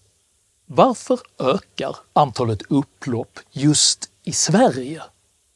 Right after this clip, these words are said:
Hur kan man förhindra denna typ av våldsamma konfrontationer? Och vad händer med ett samhälle som inte förmår upprätthålla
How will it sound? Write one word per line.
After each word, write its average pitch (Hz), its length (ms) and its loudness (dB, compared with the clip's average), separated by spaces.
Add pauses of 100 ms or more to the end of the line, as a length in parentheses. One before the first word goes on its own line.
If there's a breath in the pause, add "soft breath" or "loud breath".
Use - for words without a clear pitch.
(440)
Hur 135 340 -2
kan 156 220 4
man 139 200 2 (140 loud breath)
förhindra 131 840 2 (100)
denna 180 300 4
typ 120 300 -6
av 117 120 -2 (180 soft breath)
våldsamma 120 1000 2
konfrontationer? 135 1000 0 (640)
Och 131 140 -6
vad 156 560 6
händer 107 540 -2
med 104 200 -4
ett 101 100 -6
samhälle 123 720 0 (560)
som 160 340 0
inte 180 440 -2
förmår 113 480 0
upprätthålla 156 960 0